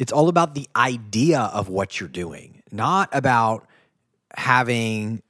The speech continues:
the most expensive camera and all the crazy lighting and the sound stage and all that stuff. It's about what are you putting into that camera? You know what I mean? Like, what's going on? What are you saying? What is the feeling?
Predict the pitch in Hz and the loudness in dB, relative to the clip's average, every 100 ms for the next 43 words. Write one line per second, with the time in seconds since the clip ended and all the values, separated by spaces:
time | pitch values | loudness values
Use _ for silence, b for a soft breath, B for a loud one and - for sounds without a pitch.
0 | 107 117 117 123 123 135 123 131 - 120 | -6 -2 -2 -4 -4 -4 -4 -6 -4 -2
1 | 110 104 101 98 98 98 - 104 98 98 | -2 0 0 2 0 -2 -6 -10 -6 -6
2 | 110 120 107 - 123 127 131 117 107 104 | -4 -6 -6 -4 -2 0 0 2 0 0
3 | 101 101 98 98 95 101 110 - 120 104 | 0 -2 -2 -6 -8 -8 -8 -6 -4 -4
4 | 104 - 101 92 92 92 92 101 110 120 | -6 -4 -2 -2 -2 -6 -8 -6 -4 -2
5 | 120 - 98 85 90 - _ b b b | -4 -6 -4 -2 -4 -8 _ b b b
6 | b b - 135 - - 135 131 131 123 | b b 0 0 2 -2 2 4 2 -2
7 | _ _ _ _ _ _ - 101 139 151 | _ _ _ _ _ _ -14 0 2 4
8 | 147 131 - 143 123 120 131 120 101 82 | 0 -2 -2 0 -2 -4 -4 -4 -4 -6
9 | - 82 71 50 - _ 104 107 107 110 | -12 -14 -14 -18 -20 _ -6 -4 -2 -4
10 | 120 110 - - 64 92 107 147 - 143 | -4 -6 -10 -20 -18 -6 -4 -2 -2 -2
11 | 131 120 113 98 127 151 135 120 - - | 0 -2 -2 0 2 2 0 -4 -6 -4
12 | 131 156 123 92 90 120 127 123 120 _ | -2 -2 -2 -4 -2 -2 -2 -10 -14 _
13 | 123 151 147 110 92 | -4 -2 0 -2 -4